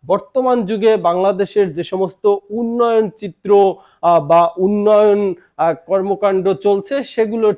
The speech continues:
চিত্র এই নরসিংদী ডিম হলিডে পার্কে স্পষ্টভাবে তুলে ধরা হয়েছে। বিশেষ করে বাংলাদেশের পার্কগুলোতে আমরা যে সমস্ত বিষয়কে, আহ, মূর্তি বা পুতুল বা একটা,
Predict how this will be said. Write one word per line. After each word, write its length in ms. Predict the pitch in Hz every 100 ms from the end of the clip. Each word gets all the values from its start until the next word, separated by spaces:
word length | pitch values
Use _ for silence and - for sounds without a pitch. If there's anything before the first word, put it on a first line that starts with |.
| -
চিত্র 460 | 208 - 220 262 247
এই 160 | 180
নরসিংদী 600 | 170 165 160 190 185 185
ডিম 320 | 139 127 180 175
হলিডে 280 | 185 185
পার্কে 400 | 196 208 196 311 320 _ _ 214
স্পষ্টভাবে 840 | 202 - 208 - - 196 165 170 170
তুলে 520 | - _ - 214 196
ধরা 240 | 156 139 123
হয়েছে। 380 | 123 120 156 147 _ -
বিশেষ 300 | 190 277 262
করে 280 | 294 294 269
বাংলাদেশের 680 | 180 190 226 233 254 269 262 - -
পার্কগুলোতে 840 | 202 220 202 220 254 254 254 254
আমরা 500 | 170 180 202 226 220
যে 180 | 160 190
সমস্ত 520 | - 220 214 - - 233
বিষয়কে, 1080 | 190 143 180 - 214 220 220 - 226 220 214 - _ -
আহ, 300 | 160 170 165
মূর্তি 760 | 175 233 - _ - 233 220
বা 320 | 180 185 185 185
পুতুল 540 | - 202 - 226 208
বা 280 | 185 196 190
একটা, 360 | - 202 196